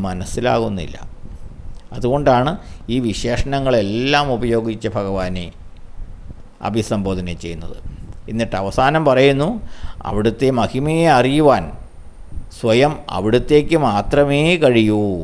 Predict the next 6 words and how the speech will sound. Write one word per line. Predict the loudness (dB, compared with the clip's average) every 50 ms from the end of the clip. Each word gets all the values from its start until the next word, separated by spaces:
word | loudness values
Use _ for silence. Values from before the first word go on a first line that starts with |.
| -8 -10 -14 -14 -14 -14 -14 -14 -14 -14 -14 -14 -14 -14 -14 -14 -16 -16 -16 -16 -16 -16 -16 -16 -18 -18 -18 -18 -18 -18 -16 -16 -16 -16 -16 -16 -16 -14 -12 -8
അവിടുത്തെ | -4 -2 -2 0 0 0 0 0
മഹിമയെ | 0 -2 -2 0 0 2 4 4 4 4 4 2
പൂർണ്ണമായി | 0 0 2 2 0 0 2 2 2 4 4 4 6 6 4
അറിയാൻ | 4 4 4 4 4 4 4 0 -4 -6 -6 -8 -8 -10 -12 -12 -14 -14 -14 -10 -8
മറ്റാർക്കും | -8 -8 -6 -4 -2 -2 -2 -2 -2 -4 -4 -6 -10 -14 -8 -4 -2 -2 -2 -2 0
സാധ്യമല്ല. | 0 2 2 0 0 -2 -2 -2 -4 -4 -6 -6